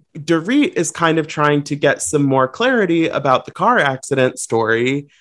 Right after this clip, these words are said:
And she brings up Tom being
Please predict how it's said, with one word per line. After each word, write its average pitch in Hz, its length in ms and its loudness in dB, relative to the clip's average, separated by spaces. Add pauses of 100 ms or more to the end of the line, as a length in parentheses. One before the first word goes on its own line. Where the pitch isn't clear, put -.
(320)
And 143 440 0 (100)
she - 240 -4
brings 170 340 2
up 156 240 -2 (320)
Tom 143 360 2
being 139 420 0